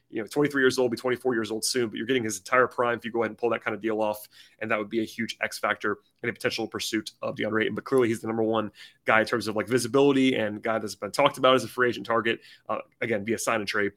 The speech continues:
for the Hawks. I wanted to sort of start with him, and we'll come back to other guys in a moment. Before we get to all of that, though, including a big name that I've not heard really anything about, that's at least a possibility, maybe, in the future, a word from our sponsors on today's podcast.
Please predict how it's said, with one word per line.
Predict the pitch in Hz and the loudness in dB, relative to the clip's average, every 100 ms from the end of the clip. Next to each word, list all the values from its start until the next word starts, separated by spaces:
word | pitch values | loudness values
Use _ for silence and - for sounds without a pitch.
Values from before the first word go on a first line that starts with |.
| _ _ | _ _
for | 127 | -2
the | |
Hawks. | 113 107 - | 2 0 -2
I | |
wanted | 110 104 | -4 -6
to | 92 | -4
sort | 113 104 | -4 0
of | |
start | 147 139 | 0 2
with | 117 | 0
him, | 120 113 110 - _ | 0 0 -4 -14 _
and | 117 | -4
we'll | |
come | 110 127 | -2 0
back | 110 | 0
to | 117 | 0
other | 110 | -2
guys | 104 104 104 - | 0 0 -2 -6
in | 107 | -6
a | |
moment. | 107 110 - | -4 -6 -6
Before | 110 170 | 0 4
we | 175 | 6
get | 160 | 4
to | - | 4
all | 170 180 | 8 8
of | |
that, | 160 185 | 10 8
though, | 185 113 - _ - | 6 2 2 _ -8
including | 123 160 143 | 2 2 4
a | 143 | 4
big | 113 214 208 | 8 8 8
name | 220 220 | 4 6
that | 180 | 4
I've | 170 | 4
not | 202 | 2
heard | 180 170 | 2 4
really | 180 165 | 2 0
anything | 226 240 240 | -2 0 0
about, | 233 165 117 - | 4 2 2 -6
that's | 131 | -6
at | 131 131 | -4 -2
least | 160 - | -2 -2
a | |
possibility, | - 156 156 104 - - 208 311 349 349 320 _ | -4 -2 -2 -6 -16 2 4 6 6 6 4 _
maybe, | 240 311 330 330 - _ - | -4 4 4 4 -2 _ -2
in | 226 | -2
the | |
future, | 226 247 254 254 - - - | 0 0 0 -2 -6 -12 -4
a | |
word | 135 156 | 0 0
from | 156 | 0
our | 180 | -2
sponsors | - 127 117 117 120 - - | 0 -2 -2 -4 -6 -8 -8
on | 101 98 | -8 -6
today's | 104 110 | -8 -10
podcast. | - - _ - | -12 -20 _ -18